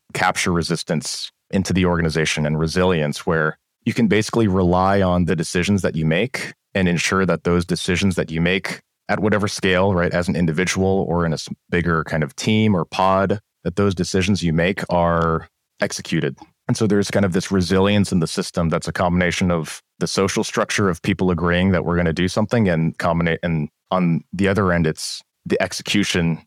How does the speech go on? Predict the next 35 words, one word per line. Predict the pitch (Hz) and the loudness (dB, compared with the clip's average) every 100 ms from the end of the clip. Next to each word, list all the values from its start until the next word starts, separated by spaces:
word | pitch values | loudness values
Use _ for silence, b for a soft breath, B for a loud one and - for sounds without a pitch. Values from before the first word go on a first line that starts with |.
| _ _ - | _ _ -4
of | 87 | 0
the | 90 | 0
decision | 82 - 95 85 87 | -2 0 0 0 0
that | 78 71 | 0 0
you | 80 | -2
guys | 78 76 | -2 -2
agreed | 76 78 76 | -4 -4 -4
to. | - - - - - | -6 -6 -8 -16 -8
So | - 90 78 - _ | -2 0 0 -4 _
to | 113 | 0
me, | 107 127 | 2 4
it, | 120 95 | 2 0
daos | 87 87 95 95 | 0 2 2 2
are | 90 | 2
all | 90 | 2
about | 85 85 - | 2 0 -2
this | 80 - - - _ - | -4 -4 -12 -14 _ -6
concept | 87 87 98 90 | -4 -2 -4 -4
of | 78 - | -4 -4
kind | 85 | -4
of | 76 - | -4 -6
capture | - 87 - 101 | -4 -2 0 0
resistance, | 101 101 107 123 131 - - - _ _ _ | 0 0 -2 -2 -4 -6 -12 -16 _ _ _
as | 196 | -4
opposed | 92 - 92 90 - | -2 0 0 0 -2
to | 87 80 76 78 _ | -2 0 -2 -6 _
we're | 87 | -8
kind | - 85 | -4 -2
of | |
used | 78 82 - | 0 -2 0
to | |
in | 87 | 0
organizations, | 73 78 78 76 73 82 76 | 0 0 -2 0 -2 -2 -2
which | 69 71 | -2 -4
is | 71 | -6